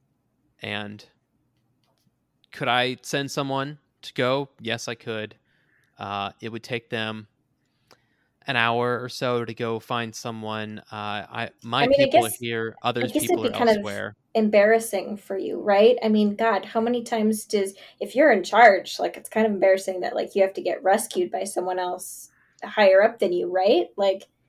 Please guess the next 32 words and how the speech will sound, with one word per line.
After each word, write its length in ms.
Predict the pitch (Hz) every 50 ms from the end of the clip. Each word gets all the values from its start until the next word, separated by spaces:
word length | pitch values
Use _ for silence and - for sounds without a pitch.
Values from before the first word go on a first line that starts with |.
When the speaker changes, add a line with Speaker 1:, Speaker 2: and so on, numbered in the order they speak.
| _ _ _ _ _ _ _ _ _ -
Speaker 2:
I 40 | 220
mean, 140 | 214 202
I 120 | 202 214 233
Speaker 1:
I 40 | 294
Speaker 2:
would 100 | 330 226
Speaker 1:
mean, 20 |
Speaker 2:
be 100 | 208 196
embarrassed, 600 | 190 190 196 190 - - - 220 - - - -
Flip, 240 | - - 247 226 214
if 140 | 202 196 -
you 100 | 233 240
had 120 | 233 214
to 80 | 202 185
rescue 420 | 190 202 208 - - - - -
me. 280 | - - - - - _ _ _ _ _ _ -
Speaker 1:
I, 240 | - 151 151 151 147 _ _ _ - 175
Speaker 2:
I 40 |
Speaker 1:
it's 100 | 214 226
Speaker 2:
would 80 | 247 233
Speaker 1:
not 140 | 208 214 202
Speaker 2:
be 60 | -
embarrassed. 440 | - 180 208 208 - - - - 151
Speaker 1:
em-, 100 | 139 131 - _ -
it's 180 | 151 139 - -
not 180 | 196 196 185
embarrassment. 680 | 160 143 127 135 135 135 131 123 - - 135 131 123 - -
Again, 360 | 131 123 - 135 120 113 113 -
there's 200 | 139 127 - -
not 220 | 151 151 151 - -
really 260 | 120 127 123 113 104
someone 580 | - - - 127 117 113 107 104 104 104 104 -
up 160 | - 117 110